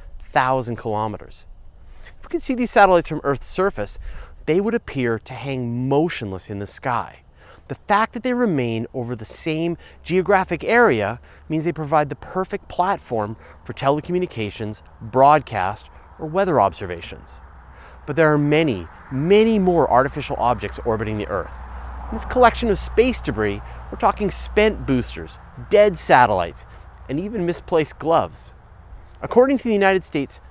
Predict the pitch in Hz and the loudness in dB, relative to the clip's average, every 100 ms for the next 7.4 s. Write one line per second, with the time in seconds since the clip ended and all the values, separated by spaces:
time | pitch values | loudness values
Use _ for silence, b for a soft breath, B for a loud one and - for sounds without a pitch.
0 | - - - - 175 180 - 147 151 139 | -20 -16 -12 -4 -4 -4 -6 -2 0 0
1 | - 165 180 85 85 - - b b - | -2 -2 -2 -2 -8 -12 -20 b b -2
2 | 156 165 165 156 - - 196 202 226 175 | 0 2 0 -2 -4 -4 -2 -2 -6 0
3 | 131 110 107 - b b - - 175 175 | 0 0 -2 -10 b b -20 -4 -2 0
4 | 185 185 175 - 135 131 101 98 - 117 | 0 0 -2 0 2 0 -2 -10 -6 0
5 | 120 110 104 104 104 - 131 127 156 156 | 0 0 -6 -6 -8 -6 -6 -4 -2 -2
6 | 107 92 101 B B B - 123 107 107 | -4 -6 -8 B B B 4 4 4 -2
7 | 107 113 120 - | -2 0 -2 -4